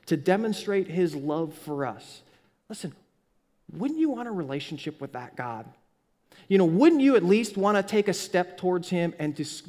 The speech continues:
to discover for yourself if it's true and come on, what could make us happier, ultimately speaking, than that? Because you know what that means? That means there's forgiveness. That means there's relationship.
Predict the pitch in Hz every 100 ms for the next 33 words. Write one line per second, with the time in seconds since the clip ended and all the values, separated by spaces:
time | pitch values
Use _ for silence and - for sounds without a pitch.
0 | - 165 151 - 180 175 175 165 170 160
1 | 160 170 160 165 - - _ _ _ -
2 | 165 175 - - 170 160 160 - - -
3 | _ _ _ _ 175 170 - 214 156 135
4 | 110 101 139 _ _ _ _ 127 165 277
5 | - 269 190 196 208 202 190 185 - 190
6 | 190 185 170 151 - 160 175 185 170 160
7 | 160 - - 135 135 120 107 _ - _
8 | _ _ _ _ 120 139 117 110 104 151
9 | 185 196 202 196 175 202 196 196 - 127
10 | 143 175 170 156 - 127 120 104 101 -
11 | - _ _ _ _ _ _ _ 131 127
12 | 135 190 220 190 170 143 147 135 135 -
13 | 117 - 113 _